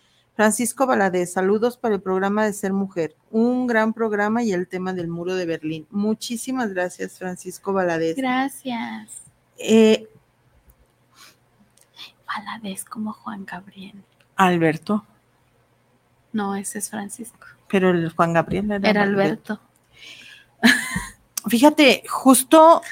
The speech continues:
Speaker 1: ahorita r-, recordé, eh, en el mundo hay tantos silencios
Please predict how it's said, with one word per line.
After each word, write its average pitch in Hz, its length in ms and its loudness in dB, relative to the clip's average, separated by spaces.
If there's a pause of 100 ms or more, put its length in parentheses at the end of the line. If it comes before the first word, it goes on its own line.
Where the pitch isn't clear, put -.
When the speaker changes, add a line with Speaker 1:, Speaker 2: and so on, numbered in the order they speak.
(1500)
Speaker 1:
ahorita 214 480 6
r-, 226 200 0 (100)
recordé, 180 680 2 (1200)
eh, 180 920 2 (2500)
en 220 140 8
el 233 140 8
mundo 262 320 6
hay 285 80 2
tantos 240 540 0
silencios 175 920 -4